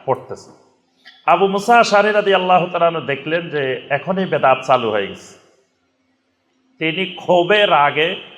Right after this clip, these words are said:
মসজিদ থেকে বের হয়ে গেছে। বের হয়ে গিয়ে আব্দুল্লাহ ইবনে মাসউদ রাদিয়াল্লাহু তাআলা আনহুর ঘরের সামনে বসে আছেন। আব্দুল্লাহ ইবনে মাসউদ রাদিয়াল্লাহু তাআলা আনহু যখন ইমামতি করতে আসবেন, বের হয়ে দেখেন যে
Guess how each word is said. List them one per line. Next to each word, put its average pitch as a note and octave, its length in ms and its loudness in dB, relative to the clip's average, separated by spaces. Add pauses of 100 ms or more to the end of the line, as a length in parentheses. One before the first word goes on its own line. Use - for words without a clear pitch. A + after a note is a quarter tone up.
(140)
মসজিদ D#3 300 -4
থেকে E3+ 160 -6
বের C3+ 220 -4
হয়ে A2 180 -4
গেছে। F#2 200 -12 (440)
বের D3 220 0
হয়ে G3 240 0
গিয়ে G#3+ 420 -4 (500)
আব্দুল্লাহ D#3+ 440 0
ইবনে E3 160 -4
মাসউদ D3 400 -2
রাদিয়াল্লাহু D3+ 600 2
তাআলা C#3 180 -2
আনহুর C3+ 180 -4
ঘরের B2+ 220 -2
সামনে C3+ 360 -6
বসে A2+ 260 -6
আছেন। - 240 -10 (1120)
আব্দুল্লাহ G#3 380 0
ইবনে G#3 140 -6
মাসউদ G3 360 -4
রাদিয়াল্লাহু F#3+ 480 2
তাআলা F3 200 -2
আনহু E3 140 -4
যখন D3 300 -6
ইমামতি D3 420 -6
করতে C3+ 240 -4
আসবেন, C3 480 0 (160)
বের F3+ 260 0
হয়ে F3 320 4
দেখেন F3 580 0 (600)
যে C3 420 0